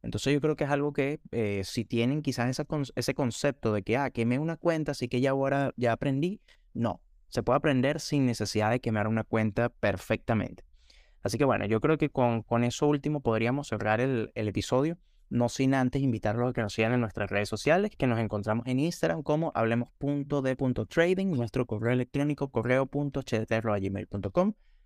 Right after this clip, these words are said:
Para cualquier consulta, cualquier feedback, lo que necesiten, ahí estamos para ustedes. Eh, nuestro Twitter, que es Hablemos Trading, el, y también, bueno, nuestro canal de YouTube, que es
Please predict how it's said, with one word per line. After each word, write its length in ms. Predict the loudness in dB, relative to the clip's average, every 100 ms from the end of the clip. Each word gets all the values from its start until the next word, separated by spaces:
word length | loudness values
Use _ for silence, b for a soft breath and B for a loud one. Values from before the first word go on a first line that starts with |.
| _ _ 2
Para 220 | 4 4
cualquier 380 | 0 0 -2 -2
consulta, 640 | -4 0 0 0 -2 -6 -2
cualquier 340 | -4 0 -4
feedback, 400 | -2 -2 0 2
lo 140 | 0
que 120 | 2 0
necesiten, 640 | 0 -4 -2 0 0 -2
ahí 180 | -2 -2
estamos 300 | -2 -4 -4
para 140 | -6
ustedes. 440 | -4 0 0 -2 -10 _ _ _ _ _ -2
Eh, 460 | 0 2 0 0 0
nuestro 340 | -2 0 -4
Twitter, 340 | 0 0 0 -2
que 120 | -4
es 140 | -4 0
Hablemos 440 | 0 2 -2 -2
Trading, 420 | 0 0 0 -6 -10 _ _
el, 480 | -2 0 0 -2 -2
y 140 | -2 0
también, 460 | 2 2 0 2
bueno, 200 | 2 2
nuestro 240 | 0 -2 -2
canal 200 | 0 0
de 80 | 0
YouTube, 320 | 0 -2 -2
que 80 | -4
es 140 | -4